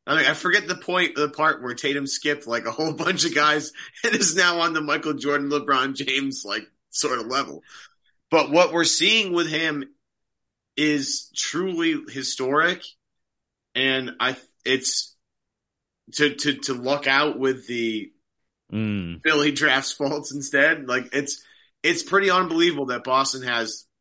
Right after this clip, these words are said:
Speaker 1: probably the guy you'd want, uh, if you didn't have, like,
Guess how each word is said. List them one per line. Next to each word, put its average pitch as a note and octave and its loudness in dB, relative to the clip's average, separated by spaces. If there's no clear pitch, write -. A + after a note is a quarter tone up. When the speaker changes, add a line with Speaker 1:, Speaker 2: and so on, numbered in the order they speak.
Speaker 1:
probably C3+ -2
the A#2+ -4
guy G#2+ 0
you'd A#2 -6
want, A2 0
uh, F2 -2
if A#2 -4
you A#2 -6
didn't A#2 -2
have, A2 -2
like, G2+ -4